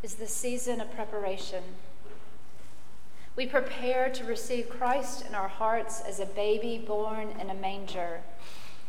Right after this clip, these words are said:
And at the same time, we prepare for the second coming of this Prince of Peace and King of Kings.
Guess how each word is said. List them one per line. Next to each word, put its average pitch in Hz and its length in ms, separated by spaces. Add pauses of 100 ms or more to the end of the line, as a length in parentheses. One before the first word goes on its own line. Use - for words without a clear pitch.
(1160)
And 240 100
at 262 120
the 269 80
same 269 440
time, 233 460
we 226 80
prepare 233 580
for 220 140
the 214 80
second 247 460
coming 233 500
of - 160
this 202 200
Prince 247 360
of - 160
Peace 247 580 (540)
and 196 120
King 233 520
of - 120
Kings. 185 680